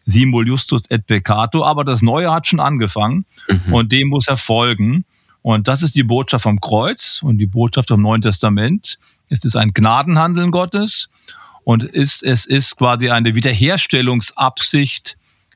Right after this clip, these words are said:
Speaker 1: die Christus am Kreuz und dann durch die Auferstehung verwirklicht.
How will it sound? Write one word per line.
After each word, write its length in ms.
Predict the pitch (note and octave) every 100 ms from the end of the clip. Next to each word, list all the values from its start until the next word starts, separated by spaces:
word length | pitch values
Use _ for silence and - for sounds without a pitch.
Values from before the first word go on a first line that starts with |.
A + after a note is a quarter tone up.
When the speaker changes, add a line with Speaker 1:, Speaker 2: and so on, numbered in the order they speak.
| -
Speaker 1:
die 560 | A2 A#2+ B2 B2+ B2 -
Christus 520 | - B2+ - C3+ B2
am 180 | A2+ G2+
Kreuz 580 | - G#2+ A2 A#2 - -
und 140 | A#2+
dann 100 | G#2+
durch 140 | G#2+ G2
die 100 | A2+
Auferstehung 720 | G#2 A2 G2 A2 G2+ G2 F#2+ _ _ _ _
verwirklicht. 760 | - G#2+ G2 F2+ - - -